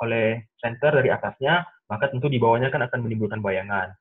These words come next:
Bayangan di bawahnya inilah yang disebut dengan posterior acoustic shadow yang terlihat di sini.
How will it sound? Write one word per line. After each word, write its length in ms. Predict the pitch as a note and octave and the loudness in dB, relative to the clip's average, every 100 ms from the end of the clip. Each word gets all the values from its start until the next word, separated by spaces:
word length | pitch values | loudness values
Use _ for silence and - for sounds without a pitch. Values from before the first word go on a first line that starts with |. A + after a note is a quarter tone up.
| _ | _
Bayangan 320 | G2+ A2 C3 | 0 2 2
di 80 | C#3 | 0
bawahnya 320 | B2 A#2 A2+ | 2 2 2
inilah 400 | F2+ G2+ A#2+ C#3 | -2 0 2 0
yang 80 | B2 | -2
disebut 240 | A2 A2+ A2 | -6 -8 -6
dengan 160 | B2 | -8
posterior 400 | B2+ G#2+ A2 G#2+ | -10 -8 -4 -2
acoustic 400 | A2 - - _ | -2 -6 -14 _
shadow 400 | - F#2+ G2 F#2 | -18 -8 -6 -6
yang 80 | F#2+ - | -8 -14
terlihat 240 | G2+ G2+ - | -14 -14 -18
di 80 | _ _ | _ _
sini. 200 | E2+ | -20